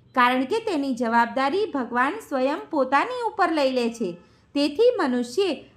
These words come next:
આધ્યાત્મિક સાક્ષાત્કારમાં પોતાના ઉદ્ધાર માટે વ્યર્થ પ્રયત્ન ન કરવો જોઈએ. બધા સર્વોપરી સર્વશક્તિમાન પરમેશ્વર કૃષ્ણનો આશ્રય ગ્રહણ કરે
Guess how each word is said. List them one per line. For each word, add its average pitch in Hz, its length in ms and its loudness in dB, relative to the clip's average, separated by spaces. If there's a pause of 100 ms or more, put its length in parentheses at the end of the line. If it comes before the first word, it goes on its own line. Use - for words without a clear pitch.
(120)
આધ્યાત્મિક 311 720 0
સાક્ષાત્કારમાં 294 1000 0 (300)
પોતાના 427 640 0 (100)
ઉદ્ધાર 285 440 2
માટે 294 360 0
વ્યર્થ 247 400 -2
પ્રયત્ન 349 420 -2
ન 466 300 0
કરવો 349 300 2
જોઈએ. 196 500 -2 (360)
બધા 294 520 2
સર્વોપરી 254 680 0
સર્વશક્તિમાન 294 1080 0
પરમેશ્વર 254 680 0
કૃષ્ણનો 262 640 -4
આશ્રય 233 600 -2
ગ્રહણ 233 400 0
કરે 294 500 0